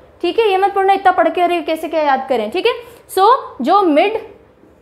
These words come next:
इंडियन ओशन रिज है वो अफ्रीका और इंडो ऑस्ट्रेलिया को डिफरेंशिएट करती है, साउथ ईस्ट इंडियन ओशन वाली रिज इन दोनों को डिफरेंशिएट करती है, इन दोनों को डिफरेंशिएट करती है, nothing typical in it, ऑलराइट। अब हम आते हैं नाइंटी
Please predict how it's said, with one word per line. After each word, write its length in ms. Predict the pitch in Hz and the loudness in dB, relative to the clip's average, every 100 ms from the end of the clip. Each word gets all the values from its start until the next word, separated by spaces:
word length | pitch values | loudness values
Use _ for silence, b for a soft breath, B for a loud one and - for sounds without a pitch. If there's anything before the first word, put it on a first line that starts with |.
| - | -6
इंडियन 360 | 330 339 403 | -2 0 0
ओशन 300 | 415 392 403 | -2 -2 -2
रिज 260 | 359 370 311 | -2 -2 -2
है 140 | 415 | -2
वो 120 | 415 381 | -2 -2
अफ्रीका 540 | 269 262 349 359 381 | -2 -4 -6 -2 0
और 520 | 415 - 285 302 294 | 0 -2 -4 -4 -2
इंडो 220 | 285 269 | -2 0
ऑस्ट्रेलिया 420 | 330 330 359 339 339 | 0 -2 -4 -4 -2
को 80 | |
डिफरेंशिएट 580 | 349 349 359 349 370 359 | -4 -4 -4 -4 -4 -6
करती 260 | 370 349 381 | -6 -4 -4
है, 60 | |
साउथ 340 | 392 330 277 277 | -2 -2 -2 -2
ईस्ट 200 | 349 349 | -2 -2
इंडियन 280 | 320 359 349 | -2 -2 -2
ओशन 260 | 339 359 | -2 -2
वाली 260 | 349 339 359 | -2 0 0
रिज 240 | 381 415 - B B | -2 -6 -10 B B
इन 160 | - 269 | -2 0
दोनों 200 | 294 311 | 0 0
को 80 | 349 | -2
डिफरेंशिएट 560 | 359 359 349 359 359 | -2 -2 -2 -2 -4
करती 220 | 359 349 427 | -4 -4 -2
है, 60 | |
इन 200 | 339 226 | -2 -4
दोनों 160 | 214 233 | -6 -8
को 80 | 403 | -8
डिफरेंशिएट 540 | 415 453 453 427 415 | -6 -6 -4 -6 -6
करती 300 | 370 302 311 | -6 -6 -6
है, 260 | 302 302 302 B B B | -4 -6 -8 B B B
nothing 500 | 277 339 - - 494 494 | -4 -4 -6 -2 0 0
typical 400 | 480 440 415 392 302 | -2 -2 0 2 0
in 80 | |
it, 140 | 233 - - - - - - - - - _ _ - - 269 | -2 -6 -18 -20 -20 -20 -20 -20 -20 -20 _ _ -20 -12 -4
ऑलराइट। 360 | 277 330 359 - - - - | -2 -2 -4 -12 -20 -20 -4
अब 80 | 269 | -2
हम 120 | 320 | 0
आते 200 | 247 - | 0 -2
हैं 180 | 294 440 | -2 -2
नाइंटी 500 | 294 220 247 247 370 | -2 -2 -4 -2 0